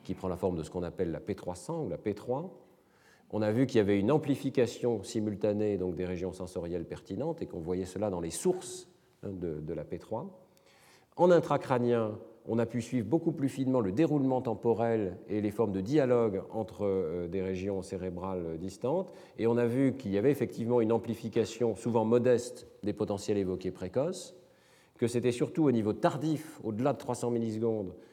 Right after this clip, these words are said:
qu'on voyait des différences massives dans les potentiels évoqués, avec une grande distribution de ces effets de conscience dans l'ensemble du cortex, mais particulièrement dans le cortex préfrontal. On a vu donc aujourd'hui cette augmentation tardive dans la même fenêtre temporelle de la puissance gamma,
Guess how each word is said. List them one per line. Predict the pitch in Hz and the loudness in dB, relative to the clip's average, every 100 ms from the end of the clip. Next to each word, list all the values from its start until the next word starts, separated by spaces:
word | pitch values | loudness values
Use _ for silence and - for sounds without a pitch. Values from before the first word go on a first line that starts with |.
| _ | _
qu'on | 110 | -4
voyait | 101 107 107 | 0 2 2
des | 104 | 2
différences | 95 95 98 95 117 | 0 -2 -2 -2 0
massives | 139 - 139 120 90 85 - | 0 0 -2 -2 -4 -8 -6
dans | 98 | -4
les | 92 | -2
potentiels | 101 92 90 92 | -4 -4 -4 -4
évoqués, | 87 90 90 104 156 - - | -4 -6 -4 -4 -4 -8 -6
avec | 92 92 - - - | -6 -6 -12 -20 -8
une | 98 | -4
grande | 101 104 | 0 0
distribution | 127 156 - 143 135 - - 139 113 | 0 -2 0 0 0 -2 -2 -2 0
de | 104 | -2
ces | 101 104 101 | -2 0 -2
effets | 98 104 | -2 -4
de | |
conscience | - 101 - 110 101 - - - _ - | -2 -4 -2 -4 -4 -10 -18 -20 _ -2
dans | 101 | -2
l'ensemble | 117 131 127 | 2 2 2
du | 110 | 2
cortex, | 113 - 117 110 95 | 2 2 0 0 -2
mais | 90 | -4
particulièrement | 113 117 104 113 107 107 | -4 -6 0 0 2 0
dans | 98 | -2
le | |
cortex | 85 92 87 | -4 -6 -8
préfrontal. | - 85 82 78 90 110 143 - _ _ _ _ _ - | -10 -10 -10 -12 -10 -10 -12 -20 _ _ _ _ _ 0
On | 123 | 2
a | 127 | 4
vu | 139 | 6
donc | 120 113 | 4 4
aujourd'hui | 113 113 113 123 | 2 2 2 0
cette | 117 98 | 0 0
augmentation | 107 110 107 104 107 | 0 0 0 -2 -4
tardive | - 120 104 120 120 95 | 0 -2 0 -2 0 0
dans | 95 | 0
la | 123 | 2
même | 147 | 2
fenêtre | 127 120 113 | 2 2 0
temporelle | 104 113 104 107 98 | -2 -2 0 0 0
de | |
la | 92 | -2
puissance | 90 98 98 92 | -2 -8 -6 -6
gamma, | 82 85 90 131 | -4 -4 -6 -6